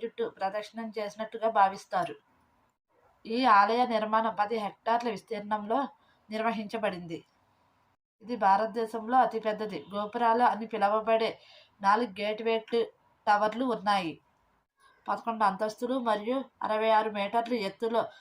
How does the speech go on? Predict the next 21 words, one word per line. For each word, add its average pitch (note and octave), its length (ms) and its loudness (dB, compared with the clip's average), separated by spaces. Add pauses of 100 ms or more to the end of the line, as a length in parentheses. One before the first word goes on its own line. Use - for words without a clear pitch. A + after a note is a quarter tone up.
(180)
నాయికర్ A3 460 2
నిర్మించబడిన A3+ 760 0
భారతదేశంలో A3 1000 2 (460)
ఎత్తైన A3+ 420 0
ఆలయ A3 500 4
గోపురాల్లో G#3+ 580 0
ఇది A#3 240 0
ఒకటి. G3 340 -4 (1000)
ఈ B3+ 180 0
ఆలయాల్లో A#3+ 640 6
అనేక A3 420 0
మందిరాలు A3 580 4
ఉన్నాయి. G3 480 0 (500)
అరుణాచలేశ్వర A#3+ 840 2
ఉన్నామలై A3 760 2
అతి - 160 -6
పెద్దవి. G3 440 -2
ప్రస్తుత - 1400 -18
వీటి B3 260 -6
నిర్మాణం A3 540 -2
శంబల్ G#3+ 400 -6